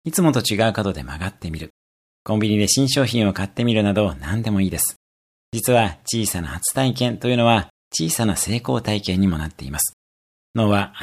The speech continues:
新しい挑戦をして新鮮な刺激があったと認識をします。それがひいては大きな挑戦への勇気につながっていくもの。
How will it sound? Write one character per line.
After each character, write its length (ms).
新 220
し 140
い 20
挑 240
戦 180
を 80
し 80
て 160
新 260
鮮 220
な 100
刺 140
激 260
が 120
あ 20
っ 80
た 140
と 140
認 180
識 200
を 60
し 100
ま 60
す。 180
そ 120
れ 100
が 280
ひ 180
い 40
て 100
は 240
大 180
き 140
な 100
挑 220
戦 240
へ 60
の 120
勇 240
気 160
に 100
つ 140
な 140
が 100
っ 40
て 140
い 60
く 100
も 80
の。 80